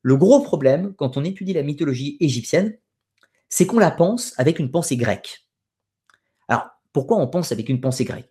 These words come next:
Bah, on pense avec une pensée grecque tout simplement parce qu'on est en France, qu'on est en partie héritier d'un héritage christiano-romain, méditerranéen, qui lui-même s'inspire des Étrusques,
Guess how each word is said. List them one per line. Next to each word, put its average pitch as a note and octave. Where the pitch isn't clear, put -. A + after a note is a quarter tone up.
Bah, G#2
on B2
pense F3
avec A2+
une A#2
pensée G#2+
grecque E3
tout C3+
simplement C#3
parce E3
qu'on G#2
est G2
en G#2+
France, -
qu'on D#3
est E3
en C#3+
partie D#3+
héritier C#3+
d'un B2+
héritage B2+
christiano-romain, C#3
méditerranéen, C#3
qui A#3
lui-même G3+
s'inspire D#3+
des A#2
Étrusques, B3